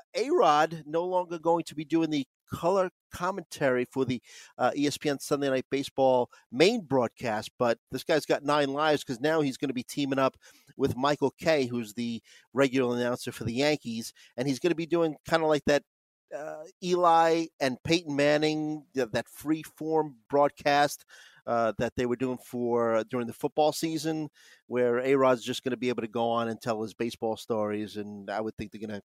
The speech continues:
probably have guests just like the, the Mannings had. And I'll be honest with you, I, I couldn't listen to, uh, A-Rod pontificate in the Sunday night broadcast. And I remember especially one game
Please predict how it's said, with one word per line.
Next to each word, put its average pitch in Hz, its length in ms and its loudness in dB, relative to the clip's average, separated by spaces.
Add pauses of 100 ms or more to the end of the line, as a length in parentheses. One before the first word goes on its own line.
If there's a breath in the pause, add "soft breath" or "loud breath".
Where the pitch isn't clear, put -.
probably 107 220 -6
have 101 200 -8
guests - 640 -14
just - 180 -12
like 104 220 -8
the, 107 120 -10 (280 loud breath)
the 110 60 -8
Mannings 101 440 -6
had. 101 300 -8
And 104 160 -14 (360 loud breath)
I'll 107 60 -14
be 143 120 4
honest 147 180 6
with 147 100 -4
you, 139 60 4
I, 139 180 4
I 147 120 2
couldn't 147 340 -2
listen 139 380 -2
to, 120 340 -4 (360 soft breath)
uh, 110 220 0
A-Rod 113 480 0 (120)
pontificate 120 760 -6
in 107 140 -10
the 110 200 -6 (400)
Sunday 127 360 -2
night 113 280 -4
broadcast. 113 720 -4
And 110 120 -14
I 127 260 -12
remember 120 420 -4 (160)
especially 131 400 -6
one 143 280 -2
game 120 280 -2